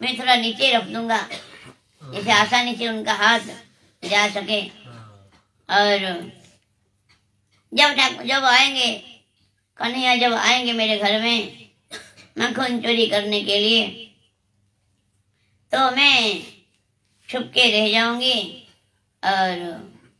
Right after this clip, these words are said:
उनको मैं पकड़ लूंगी, छाती से भर लूंगी, गोद में बिठाऊंगी, बहुत प्यार करूंगी, प्रेम करूंगी।"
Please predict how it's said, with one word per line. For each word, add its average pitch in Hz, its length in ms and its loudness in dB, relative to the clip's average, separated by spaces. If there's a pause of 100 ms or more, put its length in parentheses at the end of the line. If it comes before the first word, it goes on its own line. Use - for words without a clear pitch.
(1400)
उनको 202 360 -4
मैं 202 580 -2 (520)
पकड़ 247 360 -2
लूंगी, 269 240 -2
छाती 214 360 -6
से 226 120 0
भर 208 140 -2
लूंगी, 254 760 -6 (480)
गोद 208 220 0
में 220 200 -4
बिठाऊंगी, 233 840 -2 (640)
बहुत 247 320 -2
प्यार 226 320 4
करूंगी, 220 400 -2
प्रेम 208 340 -4
करूंगी।" 220 500 -6